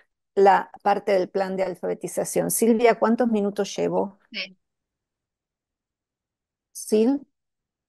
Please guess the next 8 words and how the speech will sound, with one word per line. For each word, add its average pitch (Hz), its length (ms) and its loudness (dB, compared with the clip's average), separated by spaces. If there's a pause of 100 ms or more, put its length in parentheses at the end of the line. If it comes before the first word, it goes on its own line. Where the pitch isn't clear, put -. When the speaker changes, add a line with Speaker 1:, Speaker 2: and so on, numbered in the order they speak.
(600)
Speaker 2:
Quince. 226 720 2 (580)
Speaker 1:
Ay, 311 260 -4 (100)
gracias. - 720 -4 (380)
Estoy 214 180 2
genial. 170 380 -4 (120)
<laughs> 359 540 2 (1400)
Eh, 202 560 4 (1120)
paso 349 400 6